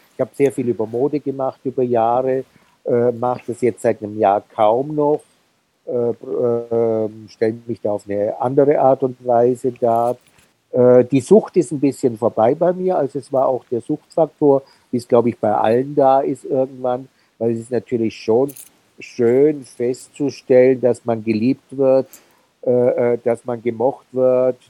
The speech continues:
dass einem schöne Worte um den Bart geschmiert werden.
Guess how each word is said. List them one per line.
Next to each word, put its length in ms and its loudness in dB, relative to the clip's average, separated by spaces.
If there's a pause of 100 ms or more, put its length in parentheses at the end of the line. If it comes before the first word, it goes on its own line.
dass 200 0 (320)
einem 280 -2
schöne 420 -2
Worte 520 0 (340)
um 120 -6
den 160 -8
Bart 400 0
geschmiert 580 -4
werden. 300 2